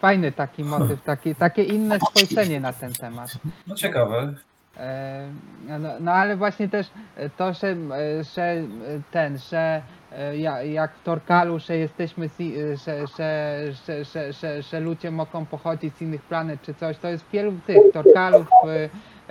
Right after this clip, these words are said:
Speaker 1: w ekspedycji to jest wyjaśnione. Jest jeszcze taki super motyw, nie wiem, czy widzieliście, e, film te-, tutaj o kosmitach, jak, e, ten ostatnio oglądałem, ma-, e,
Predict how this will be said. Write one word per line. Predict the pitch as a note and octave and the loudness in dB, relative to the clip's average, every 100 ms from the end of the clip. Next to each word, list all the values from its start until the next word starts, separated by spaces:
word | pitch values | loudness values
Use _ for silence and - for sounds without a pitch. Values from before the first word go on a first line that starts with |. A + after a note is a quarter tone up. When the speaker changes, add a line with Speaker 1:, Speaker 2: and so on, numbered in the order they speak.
| C3+ | -6
Speaker 1:
w | |
ekspedycji | D#3 D3+ - E3 F#3+ F3+ F3+ | -6 -6 -4 0 0 0 -4
to | D#3+ | -4
jest | E3 F#3+ | -4 -4
wyjaśnione. | E3+ D#3+ D3 - D#3+ D#3 D3+ - - - - | -2 -2 -2 -6 -4 -4 -6 -10 -20 -14 -6
Jest | D#3 | -4
jeszcze | F#3 E3 F3 | -2 -4 -6
taki | E3+ E3+ F3+ | -2 -4 -4
super | E3 G3 - F#3 | -8 -6 -4 -6
motyw, | E3+ F3 F3 E3 | -4 -6 -6 -8
nie | F3 | -6
wiem, | E3+ | -6
czy | D#3+ D#3+ | -6 -8
widzieliście, | D#3+ - E3 E3 - E3+ D#3 - - - | -8 -4 -4 -6 -6 -6 -6 -16 -20 -16
e, | C3 - | -16 -8
film | F#3+ F3+ D#3+ C#3 | -6 -4 -6 -8
te-, | D#3 | -10
tutaj | D#3+ E3+ D3+ | -6 -4 -4
o | |
kosmitach, | - D#3 - F3+ F3 D3+ | -6 -10 -8 -6 -4 0
jak, | D3+ D3 - | 0 -2 -4
e, | C#3+ C#3+ | -8 -8
ten | - C#3+ C3+ | -6 -6 -6
ostatnio | C#3 - D#3+ - D3 | -8 0 0 0 -8
oglądałem, | C3+ D3 C#3+ D#3 D3+ D3 - - - | -8 -8 -2 -2 -2 -4 -10 -20 -8
ma-, | D#3+ D3 | -4 -2
e, | C#3+ C#3+ C#3+ | -4 -6 -6